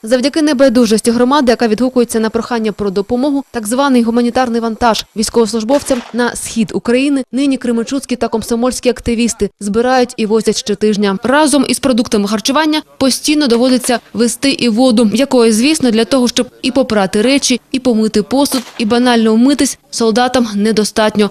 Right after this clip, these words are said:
визнає Анатолій Гілевич. Так виникла ідея із бурінням свердловини. Цьому знову-таки посприяли небайдужі.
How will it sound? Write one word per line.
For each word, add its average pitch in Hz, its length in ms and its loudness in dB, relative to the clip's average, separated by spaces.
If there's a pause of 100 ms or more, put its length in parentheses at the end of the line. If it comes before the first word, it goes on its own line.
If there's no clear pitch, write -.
(140)
визнає 240 400 2
Анатолій 220 460 2
Гілевич. 208 540 0 (100)
Так 311 280 0
виникла 233 400 2
ідея 277 320 2
із 202 160 -2
бурінням 226 480 2 (120)
свердловини. 220 760 2 (120)
Цьому 285 360 4
знову-таки 254 520 0
посприяли 226 600 0
небайдужі. 202 800 2